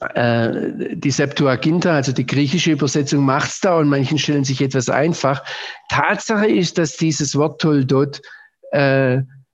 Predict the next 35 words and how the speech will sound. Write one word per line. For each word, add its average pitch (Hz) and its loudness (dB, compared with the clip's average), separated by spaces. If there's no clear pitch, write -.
wir 139 2
nicht 165 0
so 196 0
richtig, 160 -2
also 143 -4
es - -8
wird 160 2
auch 143 4
heute 170 4
im 180 2
Neuhebräischen 160 2
auf 139 2
eine 151 0
bestimmte 165 0
Art 139 0
und 143 2
Weise 139 2
gebraucht, 135 0
aber 135 2
Tatsache 135 0
ist, 143 0
die 147 2
meisten 127 0
verstehen's 139 0
schlicht - -2
und 117 0
einfach 117 -2
nicht. 135 0
Und 135 0
es 131 -2
ist 143 -4
ein 135 -2
ganz 180 0
entscheidendes 143 0
Wort, 151 0